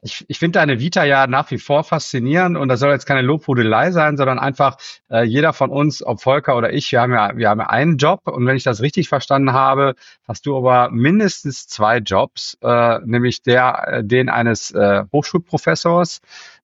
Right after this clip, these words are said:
und, äh, den eines, äh, heute Aufsichtsrats-, äh, ähm, Vorsitzenden. Aber vielleicht gehen wir mal ein paar, paar Jahre zurück. Du hast das ganze Unternehmen ja auch gegründet. Und, äh,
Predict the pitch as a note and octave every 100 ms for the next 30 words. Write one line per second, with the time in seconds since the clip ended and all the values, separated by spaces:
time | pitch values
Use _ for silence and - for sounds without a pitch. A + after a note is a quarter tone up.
0 | _ _ _ B2+ B2 B2+ B2 - - A2+
1 | A2+ A2 A#2+ B2 B2 - A2+ A2 G#2 -
2 | - G#2 G2 F#2+ _ B2 D#3 D3 - C#3
3 | - F3 - D#3 D#3 - - C#3 C#3 C#3
4 | C#3 C3 C3 B2+ B2+ C3 - - - C#3+
5 | D3+ - C3+ C3 C3 B2+ - _ A#2 B2
6 | C#3 C3 D#3 D3+ C#3+ B2+ C#3 B2 - C#3
7 | C3 C#3 C#3 - A2+ D#3 E3 A#2 A#2 C#3+
8 | A#2+ - C3+ B2+ C3 A#2+ A2+ B2+ B2+ G#2+
9 | - G#2+ F#2+ A2 D3 G#2 - - - A2
10 | G#2 - F#2+ G2+